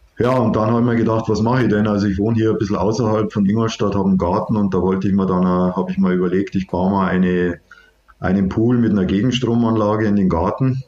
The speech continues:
Und, äh, ja, dann habe ich mir ein paar so Firmen angeschaut mit so Anlagen und bin dann auch mit,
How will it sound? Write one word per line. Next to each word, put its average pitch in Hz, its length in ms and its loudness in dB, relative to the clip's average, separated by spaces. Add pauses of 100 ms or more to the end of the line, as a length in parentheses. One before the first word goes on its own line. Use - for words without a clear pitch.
(2000)
Und, 107 460 0
äh, 101 380 2 (800)
ja, 98 340 -2
dann 87 140 0
habe 95 140 0
ich 98 60 0
mir 98 120 2
ein 95 60 -2
paar 95 180 0
so 95 520 0 (640)
Firmen 117 300 0
angeschaut 104 540 0
mit 92 140 0
so - 180 -2
Anlagen 104 600 0
und 92 460 0
bin 101 120 2
dann 95 140 2
auch 90 220 0
mit, 90 160 2